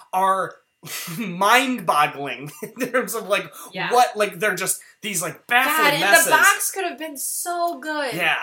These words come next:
Speaker 2: It could have been so good, and it's so bad.
Speaker 1: Within twenty minutes in the box, you are exhausted because he just, like, cannot stop indulging himself with, like, "Well, let's put in water rectangles."
Speaker 2: Is he
Speaker 1: And, look, Cameron Diaz is missing part of her foot, just like my mom.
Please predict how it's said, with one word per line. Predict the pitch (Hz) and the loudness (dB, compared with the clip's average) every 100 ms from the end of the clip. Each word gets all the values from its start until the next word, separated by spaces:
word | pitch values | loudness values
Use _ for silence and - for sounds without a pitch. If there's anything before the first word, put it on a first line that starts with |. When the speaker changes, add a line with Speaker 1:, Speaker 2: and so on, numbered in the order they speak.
| - _ | -8 _
Speaker 2:
It | 269 | -16
could | - 403 | -6 -6
have | - | -6
been | 339 311 | -12 -8
so | - 339 330 | -6 -6 -8
good, | 311 285 | -6 -8
and | 247 | -8
it's | 247 - | -12 -10
so | - - 269 254 254 247 | -10 -8 -8 -6 -6 -8
bad. | 233 208 196 | -8 -6 -2
Speaker 1:
Within | 285 - 302 311 | -4 -2 -4 -2
twenty | - - 208 254 254 240 | -4 -6 0 0 0 -4
minutes | 208 202 160 | -4 -4 -4
in | 165 | -4
the | 151 | -4
box, | 156 147 - | -4 -4 -4
you | 175 | -6
are | 156 147 | -6 -8
exhausted | 139 - - 165 139 135 - 123 107 _ | -6 -4 -2 -2 -2 0 -2 -4 -14 _
because | 139 165 151 143 | -10 -6 -6 -6
he | 143 | -8
just, | 147 - | -6 -6
like, | 127 - | -6 -10
cannot | - 175 156 160 165 | -10 -8 -2 0 0
stop | - - - - 185 175 175 - - _ | 0 0 0 2 2 2 -2 -14 -20 _
indulging | 185 170 165 156 147 147 131 | -10 -6 -2 -2 -2 -8 -12
himself | - 120 - - - - | -16 -8 -6 -6 -10 -12
with, | 135 | -6
like, | 139 143 - - | -6 -6 -14 -10
"Well, | 165 | -6
let's | 170 - | -6 -4
put | 190 | -6
in | 190 | -6
water | 160 185 285 | 0 0 0
rectangles." | 151 123 - 131 269 - | -2 -6 -8 -4 -2 0
Speaker 2:
Is | - | -2
he | 277 320 | -4 -2
Speaker 1:
And, | 196 | -2
look, | 202 214 202 | 0 0 -2
Cameron | - 196 190 208 | -6 -4 -2 -2
Diaz | 185 262 220 | 0 0 0
is | 185 | -2
missing | 185 202 202 | -2 -2 -2
part | 202 208 | -2 -2
of | |
her | 214 214 | -4 -6
foot, | 294 226 | -6 -6
just | 175 | -8
like | 196 | -4
my | 208 | -4
mom. | 254 311 135 | -2 -2 -2